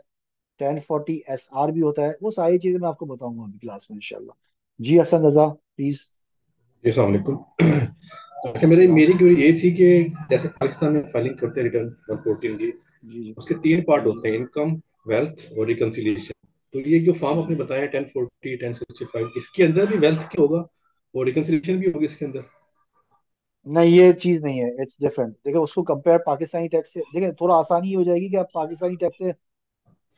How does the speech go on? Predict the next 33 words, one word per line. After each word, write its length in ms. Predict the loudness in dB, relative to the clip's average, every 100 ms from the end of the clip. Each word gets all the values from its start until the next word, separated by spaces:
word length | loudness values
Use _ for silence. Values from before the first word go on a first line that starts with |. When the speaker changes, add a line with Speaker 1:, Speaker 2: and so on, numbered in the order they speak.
| -20
Speaker 1:
कंपेयर 540 | -20 -12 -8 -2 2 4
ना 180 | 6 4
करें, 220 | 2 0
बेहतर 220 | -2 -2
है 80 | -4
कि 120 | -6
दोनों 360 | -6 -4 -4 -4 _ _ _ _ -12
different 400 | -8 -6 -6 -8
Speaker 2:
अच्छा। 720 | -16 -18 _ _ _ _ -6
Speaker 1:
animals 340 | -4 -2 -2
है 120 | -4 -6
ना, 100 | -10
तो 640 | -14 _ _ _ _ -18
Speaker 2:
यानी 200 | -6 0
आप 120 | 2
Speaker 1:
उसको 40 | 4
Speaker 2:
कह 0 |
Speaker 1:
जब 0 |
Speaker 2:
रहे 80 | 4
हैं 80 |
Speaker 1:
आप 80 | 4
Speaker 2:
सिर्फ, 200 | 2 0
Speaker 1:
करेंगे 200 | 2 2
ना, 80 | 2
Speaker 2:
सिर्फ, 180 | -2 -6
Speaker 1:
जब 960 | _ _ _ _ -20 -20 -18 -18 -18
Speaker 2:
सिर्फ 300 | -14 -12 -2
इनकम 300 | 0 2 2
को 80 | 2
हम 80 | 2
नहीं 160 | 0 -2
करना 280 | -4 -4
इधर, 280 | -8 -10 -14